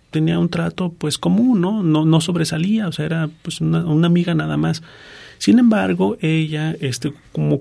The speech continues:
convivía con sus amigas, con todas ellos, este, comenzaban a consumir sustancias y llegó un punto donde ella no tenía para pagar sus, su, su consumo.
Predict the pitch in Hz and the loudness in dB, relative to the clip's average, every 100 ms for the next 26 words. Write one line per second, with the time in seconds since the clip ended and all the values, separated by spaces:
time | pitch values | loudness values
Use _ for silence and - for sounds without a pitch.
0 | - - 156 156 156 180 175 175 190 170 | -2 0 2 2 0 -2 -2 -2 0 0
1 | 156 165 170 - - 131 139 147 160 151 | 0 -4 -4 -6 -8 -6 -6 -6 -4 -4
2 | 170 170 - 135 - 135 135 - 147 139 | -4 -6 -6 -6 -6 -10 -8 -2 0 0
3 | 143 139 143 139 135 - 139 139 - 147 | -2 -2 -2 -4 -6 -4 -2 -2 -6 -6
4 | 147 139 156 147 131 131 127 139 139 139 | -6 -4 -2 -2 -2 -4 -4 -4 -2 -2
5 | 131 131 127 127 127 123 123 123 - 110 | -2 -2 -4 -4 -4 -6 -6 -10 -10 -10
6 | 107 - 151 135 - _ - - 127 123 | -10 -10 -12 -14 -18 _ -16 -8 -6 -6
7 | 127 143 143 214 196 | -4 -2 2 4 2